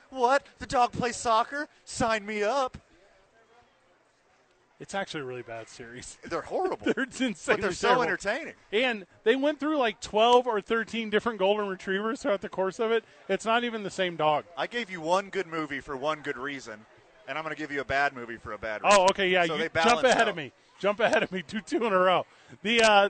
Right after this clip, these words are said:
Speaker 2: The Rookie with Dennis Quaid. Have you seen The Rookie?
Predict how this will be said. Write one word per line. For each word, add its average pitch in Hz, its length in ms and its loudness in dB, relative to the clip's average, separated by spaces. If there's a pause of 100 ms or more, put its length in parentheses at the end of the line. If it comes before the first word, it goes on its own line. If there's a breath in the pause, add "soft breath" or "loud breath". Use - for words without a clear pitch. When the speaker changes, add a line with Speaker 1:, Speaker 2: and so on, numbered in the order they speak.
(140)
Speaker 2:
The 202 140 6
Rookie 220 580 2 (280)
with 180 140 -4
Dennis 240 280 0
Quaid. 220 340 0 (540)
Have 190 120 -2
you 226 60 -4
seen 269 180 -4
The 220 100 0
Rookie? 208 360 -2